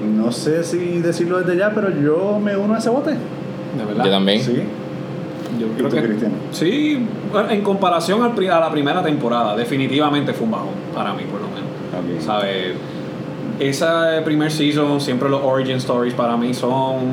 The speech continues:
Speaker 2: el peak. Para tú pasar, ¿sabes? Poder sobrepasar ese,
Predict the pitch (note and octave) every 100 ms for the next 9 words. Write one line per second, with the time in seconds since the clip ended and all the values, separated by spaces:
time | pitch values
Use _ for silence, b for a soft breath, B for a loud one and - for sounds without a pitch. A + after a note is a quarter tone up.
0 | B2+ C#3 B2+ B2 A#2 G#2+ - - - B2+
1 | A#2 A#2 B2 C#3 D#3+ E3 E3 E3 E3 D3
2 | D#3 E3 D3+ D3 C#3 - - - - -
3 | - A#2+ A2+ G#2 G#2 G#2+ A2 A2+ C#3+ C#3
4 | C3+ C3 C#3 C3+ C3 D3 C3 B2+ A#2+ A2+